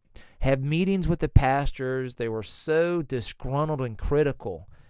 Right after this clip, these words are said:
And our hearts were just so grieved by what happens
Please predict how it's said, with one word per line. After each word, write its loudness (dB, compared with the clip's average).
And -8
our -4
hearts 2
were 0
just -4
so 2
grieved 0
by 0
what -2
happens -6